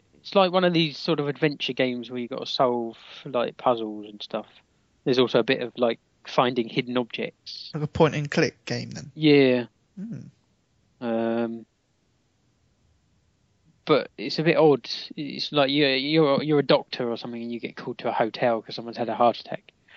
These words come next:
Speaker 1: And then you get to the hotel and the power's out, so then you've got to work out how to switch the power on.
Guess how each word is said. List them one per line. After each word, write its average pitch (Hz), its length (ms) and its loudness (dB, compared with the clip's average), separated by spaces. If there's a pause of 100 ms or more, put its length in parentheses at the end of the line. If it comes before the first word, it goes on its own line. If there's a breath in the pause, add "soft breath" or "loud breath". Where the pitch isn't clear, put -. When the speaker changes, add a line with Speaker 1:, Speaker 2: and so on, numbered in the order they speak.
(200 soft breath)
Speaker 1:
And 127 60 -6
then 113 100 -2
you 113 60 -6
get 120 160 4
to - 40 -16
the 113 100 4
hotel 117 280 2
and 110 80 -4
the 113 60 -10
power's 117 380 2
out, 107 220 -2
so - 100 -20
then 104 120 -16
you've 107 120 -10
got 117 80 -6
to 107 120 -10
work 110 180 -6
out 117 100 0
how 120 60 0
to 113 120 -8
switch - 240 -16
the - 60 -16
power 113 340 -4
on. 110 120 -12